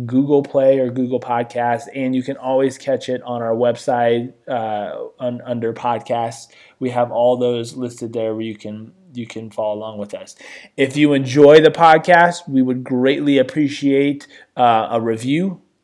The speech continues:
or any feedback you can give us back directly. We love hearing feedback, and I wanna make sure that this is beneficial information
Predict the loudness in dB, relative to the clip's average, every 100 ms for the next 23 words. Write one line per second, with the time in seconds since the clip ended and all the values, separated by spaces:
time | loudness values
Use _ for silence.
0 | _ _ 0 2 2 0 -4 -4 -4 0
1 | 0 0 -8 -10 -6 -4 -4 -2 -2 -2
2 | -2 0 0 0 -2 -2 -2 0 0 0
3 | -6 -6 -4 -4 -2 2 2 0 -8 -20
4 | -20 -8 -6 -2 0 2 2 0 -2 -2
5 | 0 -2 -2 -4 -4 -12 -4 -2 0 -2
6 | -4 -12 -20 _ _ _ _ _ _ _
7 | -12 0 2 2 0 -2 0 2 2 0
8 | -8 _ _ _ _ _ _ _ _ _
9 | _ _ -8 -6 -2 -2 -2 -2 -6 -6